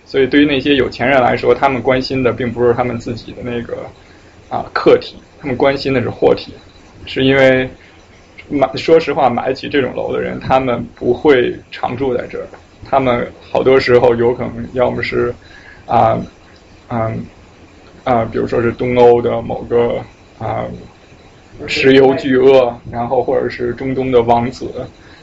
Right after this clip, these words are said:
或者甚至是亚洲的客户，然后他们可能只是拿它作为一个 vacation house，一年可能来一次就不错了。然后，但是，所以他们来这个楼的频率很低，但是他们关心货题是因为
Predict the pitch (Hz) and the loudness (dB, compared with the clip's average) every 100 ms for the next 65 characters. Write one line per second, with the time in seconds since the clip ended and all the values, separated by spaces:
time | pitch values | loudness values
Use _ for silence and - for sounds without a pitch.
0 | - - - 143 127 139 117 120 127 120 | -20 -16 0 2 2 -2 -4 0 -2 -2
1 | 117 113 110 127 123 - 123 123 117 117 | -10 -14 -16 -14 -14 -16 -16 -16 -12 -10
2 | 120 120 143 139 123 123 120 123 - 120 | -10 -8 -6 -6 -8 -10 -12 -14 -16 -12
3 | 123 120 127 131 135 139 123 123 127 131 | -8 -4 -2 -2 -2 0 0 0 -2 -2
4 | 135 120 123 - _ 120 - 143 147 - | 0 0 -2 -10 _ -12 -2 0 0 -4
5 | 123 - - - - 123 - - - 147 | -8 -14 -20 -12 -2 0 -2 -14 -16 -6
6 | 143 123 131 131 123 123 135 - 127 123 | -2 0 0 -2 0 0 0 -6 -4 -4
7 | 120 117 135 - - - - - - - | -4 -2 0 0 -8 -20 -20 -20 -10 -4
8 | 123 143 127 123 - - 160 147 - - | 0 4 6 4 0 -4 0 0 0 -12
9 | - - - - - 160 151 190 165 123 | -20 -20 -20 -20 2 2 4 2 4 4
10 | 127 165 131 123 143 - 123 151 170 120 | 4 4 4 4 2 -2 -6 -2 0 0
11 | 95 95 120 127 139 131 123 156 156 131 | -4 -10 -8 0 2 2 2 2 2 -2
12 | 123 123 - _ 160 156 - 156 160 - | -4 -10 -20 _ 0 0 -2 -4 -4 2
13 | 156 120 131 127 131 135 131 135 | 4 4 2 0 2 2 2 2